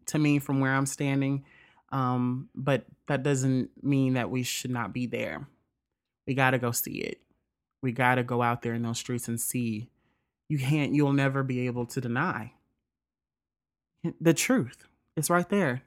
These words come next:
It's easy to deny it through your phone. When you see it face to face, your life,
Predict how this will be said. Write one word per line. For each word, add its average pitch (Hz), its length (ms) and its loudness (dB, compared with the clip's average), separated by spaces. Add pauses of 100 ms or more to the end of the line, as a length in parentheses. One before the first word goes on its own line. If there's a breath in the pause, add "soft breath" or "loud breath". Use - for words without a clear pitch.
It's 170 160 -2
easy 175 200 2
to 156 80 2
deny 139 380 0
it 127 160 -4
through 139 80 -2
your 123 140 -4
phone. 123 480 -4
When 147 160 -2
you 156 100 0
see 151 400 -2
it 92 180 -4
face 135 300 -2
to 123 100 -10
face, 139 540 -8 (720)
your 156 80 -4
life, 156 240 -4